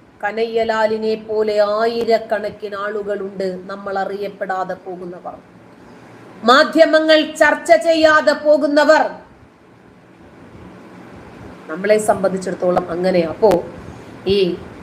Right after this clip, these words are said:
ആടിനെയും മാടിനെയും കൊല്ലുമ്പോ പ്രത്യേകിച്ച് എന്തെങ്കിലും ഒരു, ഒരു, ഒരു വികാരമുണ്ടാകും എന്ന് വിചാരിക്കരുത്. മനുഷ്യന്മാരെ കൊന്നിട്ട് ഇവിടെ ഒരു വൈകാരികതയും ഉണ്ടാകുന്നില്ല.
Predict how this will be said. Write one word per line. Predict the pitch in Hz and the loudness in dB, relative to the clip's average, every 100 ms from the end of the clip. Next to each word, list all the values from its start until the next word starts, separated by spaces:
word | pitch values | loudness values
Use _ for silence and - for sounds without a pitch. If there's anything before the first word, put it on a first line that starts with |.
| - - - | -20 -20 -2
ആടിനെയും | 180 196 202 208 214 226 214 | 2 4 4 4 4 2 2
മാടിനെയും | 185 190 196 196 196 208 - | 0 2 2 2 0 -4 -2
കൊല്ലുമ്പോ | 180 175 185 185 175 165 - - - - - - - | 0 2 2 4 2 2 -6 -18 -20 -20 -20 -20 -2
പ്രത്യേകിച്ച് | 190 190 214 214 214 220 | -2 4 2 2 0 0
എന്തെങ്കിലും | 190 196 220 208 226 220 - 196 | 0 2 4 4 4 2 -6 -6
ഒരു, | 190 190 180 - - - - - - - - - - | -2 0 -2 -8 -16 -20 -20 -20 -20 -20 -20 -14 -2
ഒരു, | 208 | 2
ഒരു | 208 208 | 4 4
വികാരമുണ്ടാകും | 196 185 208 214 226 240 220 202 202 202 208 - | 2 2 6 8 6 4 -2 0 2 2 -2 -8
എന്ന് | 185 190 | -8 -6
വിചാരിക്കരുത്. | 190 185 165 170 175 170 - - - - - - - - - - - - | -6 -6 -8 -8 -10 -12 -14 -16 -20 -20 -20 -20 -20 -20 -20 -20 -20 -8
മനുഷ്യന്മാരെ | 180 190 196 208 - 220 220 220 220 226 | 0 2 2 0 2 4 6 6 6 4
കൊന്നിട്ട് | 226 196 196 185 | 2 -4 -4 -4
ഇവിടെ | 190 180 | -2 0
ഒരു | 185 175 190 | 2 0 0
വൈകാരികതയും | 185 175 165 180 180 185 185 180 180 170 | 2 2 2 4 4 2 0 0 -2 -2
ഉണ്ടാകുന്നില്ല. | 156 165 160 165 151 - | -4 -6 -6 -8 -8 -12